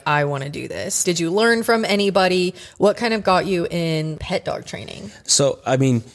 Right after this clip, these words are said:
Speaker 2: dealing with sport dogs where, where there's rules you have to go by and, you know,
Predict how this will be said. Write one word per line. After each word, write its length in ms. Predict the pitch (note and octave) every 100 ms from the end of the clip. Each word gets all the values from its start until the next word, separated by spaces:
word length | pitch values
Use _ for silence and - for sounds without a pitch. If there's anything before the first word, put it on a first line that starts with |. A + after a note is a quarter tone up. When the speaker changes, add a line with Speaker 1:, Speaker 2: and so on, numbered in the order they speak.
| _ _ _ _ A#2+
Speaker 2:
dealing 320 | A#2+ E3+ F3
with 280 | D3 A2+ -
sport 380 | - - C3+ A2+
dogs 400 | A2+ G2 G#2 A2+
where, 360 | - G#2+ G#2 G2
where 360 | G#2 G#2 G2+ G2 -
there's 300 | A2 A2 G2+
rules 400 | G#2+ A2+ A2 G#2+
you 100 | A2
have 120 | G#2
to 340 | A2 G#2 G#2 G2+
go 240 | - G#2+
by 320 | G2+ G2+ G2+ G2+
and, 260 | G2+ F#2+
you 100 | G2
know, 200 | G#2 F#2